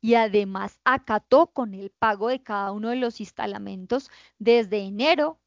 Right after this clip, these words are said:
diciembre del dos mil veintiuno, enero del dos mil veintidós y todo el año hasta la primera reclamación que fue en mayo del dos mil veintiuno, en donde dice, "¿Por qué?", y se percata, dice él en su interrogatorio,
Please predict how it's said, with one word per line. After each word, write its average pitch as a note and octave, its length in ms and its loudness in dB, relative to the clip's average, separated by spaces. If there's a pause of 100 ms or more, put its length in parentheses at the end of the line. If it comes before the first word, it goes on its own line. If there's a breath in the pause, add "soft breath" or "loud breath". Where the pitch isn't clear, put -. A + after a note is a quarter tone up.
(140)
diciembre A3+ 540 0
del B3 140 -2
dos A#3+ 120 -2
mil G3 140 -2
veintiuno, G#3 420 -4
enero C4+ 320 2
del C4+ 120 0
dos A3 120 -4
mil G#3 160 -8
veintidós A3 600 2 (300 loud breath)
y A3 100 -6
todo D4+ 360 8
el D4+ 140 6
año C#4 520 0 (340)
hasta A3+ 540 2
la G3+ 160 -4
primera A3 480 0
reclamación G#3+ 800 -8
que A3 140 -6
fue A3 200 -4
en A3 80 -6
mayo G#3+ 320 -2
del A3 120 -4
dos G#3 180 -4
mil G3+ 220 -12
veintiuno, A3 640 -6 (280 soft breath)
en A#3 280 -2
donde G#3+ 420 -2
dice, A3 360 -2
"¿Por A3 400 4
qué?", C#4+ 400 4 (140)
y A#3+ 180 -6
se A3 120 0
percata, A#3 600 2
dice A3+ 540 0
él A#3+ 180 -4 (380)
en A#3+ 140 -4
su B3 80 -8
interrogatorio, G#3+ 920 -4